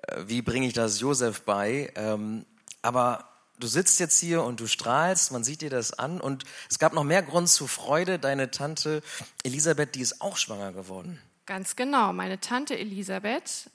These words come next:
Speaker 2: ähm, hat sich schon so lange ein Kind gewünscht und sie und ihr Mann hatten den Wunsch nach einem Kind längst aufgegeben.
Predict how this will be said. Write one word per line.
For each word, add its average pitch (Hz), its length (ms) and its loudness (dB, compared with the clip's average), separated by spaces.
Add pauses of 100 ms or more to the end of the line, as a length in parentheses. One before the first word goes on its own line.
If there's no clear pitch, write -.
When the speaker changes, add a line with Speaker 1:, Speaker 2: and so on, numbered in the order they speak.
Speaker 2:
ähm, 247 540 -4 (400)
hat 233 220 0
sich 269 180 -4
schon 254 340 -4 (160)
so 233 300 0
lange 247 320 0
ein 226 180 -6
Kind 269 280 -8
gewünscht 233 640 -4
und 220 180 -4
sie 233 240 -6
und 214 180 -6
ihr 196 100 -8
Mann 202 360 -6
hatten 208 260 -12
den 196 400 -12 (220)
Wunsch 233 440 -6
nach 196 120 -6
einem 190 180 -4
Kind 208 240 -8
längst 196 380 -6
aufgegeben. 170 640 -10